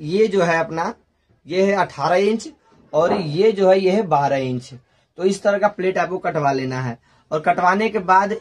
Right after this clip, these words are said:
इसको आपको डाई में लगाना है। तो एक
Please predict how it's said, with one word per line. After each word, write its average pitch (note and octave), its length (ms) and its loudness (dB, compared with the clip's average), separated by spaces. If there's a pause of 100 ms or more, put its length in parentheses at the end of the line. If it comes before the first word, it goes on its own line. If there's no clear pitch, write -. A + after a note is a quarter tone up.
इसको F#3+ 300 -10
आपको G3+ 300 -2
डाई E3 300 0
में G3 200 0
लगाना E3 400 0
है। G3 140 0
तो G3 120 -6
एक G3+ 300 0